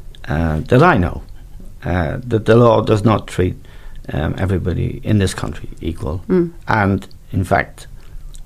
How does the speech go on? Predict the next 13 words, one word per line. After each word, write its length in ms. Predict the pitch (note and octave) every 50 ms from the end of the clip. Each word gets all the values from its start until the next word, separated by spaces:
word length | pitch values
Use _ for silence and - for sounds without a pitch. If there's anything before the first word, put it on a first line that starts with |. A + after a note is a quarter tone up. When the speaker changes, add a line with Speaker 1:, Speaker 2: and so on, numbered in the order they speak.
| - - -
Speaker 1:
to 180 | - G#2 G#2+
assert 420 | F#2+ F2+ - - D3 D3+ C3+ C3 C3
that 140 | - - G2
it 220 | F2 D2+ - -
did 340 | - A2+ A2 D#2+ D2+ D2+ - - -
would 240 | - - F#2 F2+ F2
be 180 | - F#2 F2+ F2+
regarded 500 | F2+ F2+ - F#2 F2+ E2+ F2 F2 - -
as 80 | C#2+ -
perverse. 640 | - - - - C#2 A1 A1 - - - - - - - - - - - - - - - - - - - - - - - - -
Speaker 2:
But 120 | A#3 -
you 60 | - A#3+
see, 460 | - - B3+ A#3+ A3+ G3+ - -